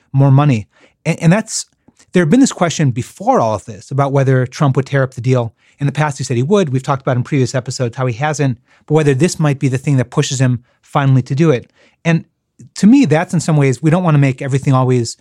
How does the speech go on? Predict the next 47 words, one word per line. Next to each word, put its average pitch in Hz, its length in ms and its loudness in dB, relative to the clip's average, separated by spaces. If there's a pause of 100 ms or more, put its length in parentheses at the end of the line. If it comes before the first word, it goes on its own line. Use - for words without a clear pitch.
(140)
about 127 240 -2
the 151 60 0
U 156 100 2
S, 208 160 -2
but - 100 -8
when 135 100 0
it 135 60 -2
comes 226 160 0
to - 60 -10
the 160 60 0
Iran 139 260 0
deal, 127 320 -2 (400)
the 135 220 2
role 156 260 2
of 131 100 -4
the 139 80 -4
U 127 140 0
S 123 260 -6
is 120 140 -8
enormous. 127 560 2
The 139 100 -6
role 127 120 0
of 120 80 -8
Trump - 260 -2
is 143 80 0
enormous. 120 400 0 (400)
And 160 80 2
I 156 80 2
do 180 160 2
think 214 240 0
when 147 100 2
we're 143 120 2
all 147 140 2
looking 139 200 -4
forward 143 300 -2
to - 60 -20
this, 127 340 -6 (240)
what 147 120 2
this 139 140 0
means 139 200 4
the 127 80 0
next 127 380 -4
week, 143 300 -2
two 151 120 -2
weeks 131 220 -2
going 123 200 -2
forward, 156 420 0